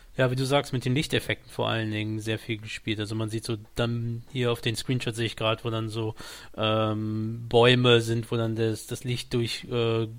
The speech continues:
und dann so ein Sonnenuntergang quasi da durchscheint und solche Geschichten. Und ja, scheint auch auf der Switch und auf der Xbox zu geben und so. Es sieht nach einem guten Switch-Spiel aus, tatsächlich.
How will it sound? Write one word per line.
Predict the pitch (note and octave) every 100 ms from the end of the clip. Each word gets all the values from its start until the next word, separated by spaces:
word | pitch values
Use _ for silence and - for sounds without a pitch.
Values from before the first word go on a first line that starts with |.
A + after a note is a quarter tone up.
| - -
und | A#2 A2+
dann | A#2
so | A2
ein | A2+
Sonnenuntergang | A2 A2+ B2 A#2+ B2+ A2+ A2
quasi | A#2+ A2 A2+
da | A2+
durchscheint | G#2+ A#2+ A#2+ - A2+ A2+ A2
und | A2+
solche | A2 A2 A2
Geschichten. | G#2+ - G#2+ - A2+ - -
Und | - B2+
ja, | C#3 D3
scheint | D3 C#3
auch | C3+
auf | B2 -
der | A#2+
Switch | - C3+ -
und | A#2
auf | A2+
der | G#2+ A2+
Xbox | - A#2 - -
zu | G2+
geben | G#2+ G#2+ G#2+
und | G#2+
so. | G#2+
Es | -
sieht | C3 C#3+ F3
nach | F#3+
einem | D3
guten | C#3+ F#3 D3+
Switch-Spiel | G3 - - G#2+
aus, | G2 G2 -
tatsächlich. | A#2+ A#2+ - -